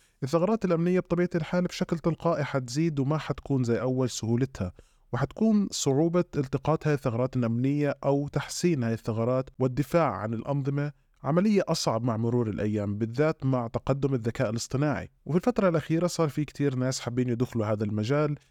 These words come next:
بسبب الطلب الكبير عليه. طبعا كتير من هاي الناس، آه، بكون ما عندهم أصلا شهادة في هذا المجال، ما بكون عندهم حتى شهادة آي تي. ولما يكون عندك شهادة آي تي بشكل عام، يعني الموضوع ممكن يكون أسهل، بينما لو ما كان أنت عندك شهادة آي تي الموضوع راح يكون نوعا ما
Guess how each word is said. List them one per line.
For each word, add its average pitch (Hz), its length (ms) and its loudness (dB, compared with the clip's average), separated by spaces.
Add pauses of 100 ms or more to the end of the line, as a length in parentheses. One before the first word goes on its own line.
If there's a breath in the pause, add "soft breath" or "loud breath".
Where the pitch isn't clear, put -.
(180 soft breath)
بسبب 180 300 2
الطلب 143 420 0
الكبير 113 300 0
عليه. 101 320 -4 (360)
طبعا 175 260 4
كتير 180 200 0
من 165 120 2
هاي 143 140 2
الناس، 143 480 -2 (160)
آه، 135 200 -2 (340)
بكون 196 320 2
ما 185 120 4
عندهم 170 320 2
أصلا - 340 -4
شهادة 127 400 0
في - 120 -6
هذا 110 120 0
المجال، 104 380 -2
ما 120 140 0
بكون 147 240 -2
عندهم 139 260 -2
حتى 156 300 -4
شهادة 123 500 -2
آي 113 80 -2
تي. 110 380 -6
ولما 156 220 2
يكون 240 220 2
عندك 202 240 0
شهادة 170 480 0
آي 143 40 0
تي 175 120 -2
بشكل 127 380 -2
عام، 127 340 -2 (540)
يعني 127 180 0
الموضوع 165 340 2
ممكن 175 300 2
يكون 139 260 2
أسهل، 110 440 -4 (220)
بينما 165 300 2
لو 170 120 2
ما 180 140 2
كان 165 200 0
أنت 147 200 -2
عندك 147 320 0
شهادة 127 400 0
آي 113 80 2
تي 151 120 -2
الموضوع 151 320 0
راح 165 180 -2
يكون 151 260 0
نوعا 131 240 0
ما 135 320 -2